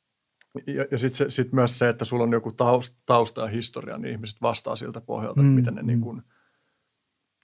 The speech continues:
Speaker 1: mi-, mitä aiempaa kommunikaatiota on ollut tai mitä ne on aiemmin lukenut sulta, niin sen pystyy niinku irrottaa sillä, että pystyy jollain tavalla saamaan niinku näkökulmia johonkin
Speaker 2: Mm,
Speaker 1: ajatukseen.
Speaker 2: mm, mm.
Speaker 1: Ja Redditissä mun mielestä tavallaan toimii kans toi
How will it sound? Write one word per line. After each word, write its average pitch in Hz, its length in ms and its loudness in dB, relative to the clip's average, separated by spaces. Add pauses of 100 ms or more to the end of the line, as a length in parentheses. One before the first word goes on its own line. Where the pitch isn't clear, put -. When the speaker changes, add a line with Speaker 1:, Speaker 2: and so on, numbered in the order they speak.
(160)
Speaker 1:
mi-, 135 320 -4
mitä 131 280 2
aiempaa 135 360 2
kommunikaatiota 123 840 0
on 113 80 -2
ollut 110 180 -4
tai 113 100 -2
mitä 113 160 -2
ne 117 80 -2
on 120 60 0
aiemmin 117 220 -4
lukenut 117 320 -8
sulta, 110 220 -10
niin 110 80 -6
sen 110 140 -8
pystyy - 220 -10
niinku 117 180 -6
irrottaa 120 540 -2
sillä, - 260 -8
että 113 160 -12
pystyy 120 300 -8
jollain 123 300 6
tavalla 123 200 -4
saamaan 123 380 -6
niinku 127 180 -12
näkökulmia 117 580 -8
johonkin 110 260 -10
Speaker 2:
Mm, 120 60 -4
Speaker 1:
ajatukseen. 131 500 0
Speaker 2:
mm, 123 120 2 (220)
mm. 120 120 -4 (1500)
Speaker 1:
Ja 123 80 0
Redditissä 117 500 0
mun 127 100 -8
mielestä 127 200 -8
tavallaan - 320 -6
toimii - 320 -6
kans 127 240 -8
toi - 180 -8